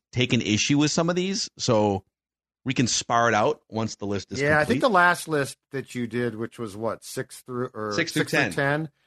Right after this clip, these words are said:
Speaker 2: I think that's the one where I, uh, s-, suggested that, that we actually have an episode to break this down. Pretty
Speaker 1: Okay.
Speaker 2: sure I was fine up until ten.
Speaker 1: Okay.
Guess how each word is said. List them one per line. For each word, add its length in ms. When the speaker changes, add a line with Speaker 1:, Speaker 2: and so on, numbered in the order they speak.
Speaker 2:
I 60
think 180
that's 280
the 80
one 240
where 160
I, 300
uh, 260
s-, 160
suggested 500
that, 140
that 160
we 140
actually 440
have 260
an 200
episode 680
to 80
break 400
this 180
down. 560
Pretty 180
Speaker 1:
Okay. 140
Speaker 2:
sure 120
I 60
was 200
fine 480
up 160
until 280
ten. 260
Speaker 1:
Okay. 220